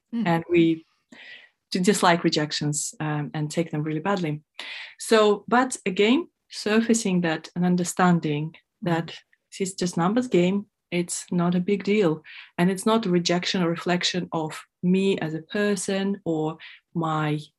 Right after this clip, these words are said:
Speaker 2: um, skills and my offering.
Speaker 1: Yeah.
Speaker 2: It's just what, what the numbers are.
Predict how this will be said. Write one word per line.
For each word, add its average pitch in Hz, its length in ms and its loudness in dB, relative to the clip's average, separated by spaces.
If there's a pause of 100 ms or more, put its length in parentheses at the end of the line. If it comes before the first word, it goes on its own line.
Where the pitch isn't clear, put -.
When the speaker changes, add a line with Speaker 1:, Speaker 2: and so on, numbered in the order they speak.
(140)
Speaker 2:
um, 156 480 -8 (180)
skills 202 840 -2
and 160 360 -4
my 175 180 -2
offering. 170 480 -4 (360)
Speaker 1:
Yeah. 208 160 -16
Speaker 2:
It's 208 280 -4
just 262 280 -2
what, 247 220 0 (180)
what 240 160 -4
the 233 60 4
numbers 233 400 6
are. 196 320 0